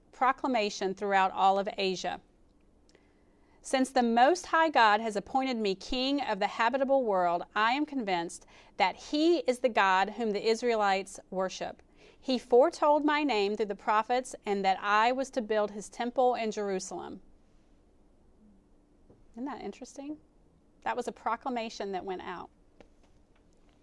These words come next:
Cyrus increased the size of the Medo-Persian Empire. He brought the whole of the Near East within the Persian Empire, uh, with all the exception of Egypt.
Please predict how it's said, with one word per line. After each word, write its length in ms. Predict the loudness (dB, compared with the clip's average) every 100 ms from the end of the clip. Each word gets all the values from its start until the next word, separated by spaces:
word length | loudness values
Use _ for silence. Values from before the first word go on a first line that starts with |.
| _ _ _ -20 -20 -20 -20 -20
Cyrus 500 | -2 4 6 6 2
increased 580 | 0 0 0 0 -2 -2
the 120 | -6
size 680 | -4 0 2 4 2 0 0
of 160 | -2 0
the 80 |
Medo-Persian 720 | 0 0 2 2 0 -2 -2 -4
Empire. 680 | -4 -4 -2 -2 -2 -4 -6 _ _ _ _
He 140 | -2
brought 380 | 4 6 6 4
the 100 | 0
whole 500 | 2 4 8 10 8
of 160 | 4 -2
the 80 |
Near 280 | -2 -2 -2
East 480 | -2 -2 -2 -6 -10 -6
within 240 | -4 -2
the 80 | -4
Persian 420 | -2 -2 0 -4
Empire, 800 | -6 -6 -6 -4 0 0 0 -4 -10 -8 0
uh, 140 | 0
with 140 | 0 -8 -2
all 220 | 0 0
the 100 | -2
exception 480 | -6 -6 -6 -6 -6
of 220 | -6 -8 -8
Egypt. 580 | -8 -8 -10 -12 -20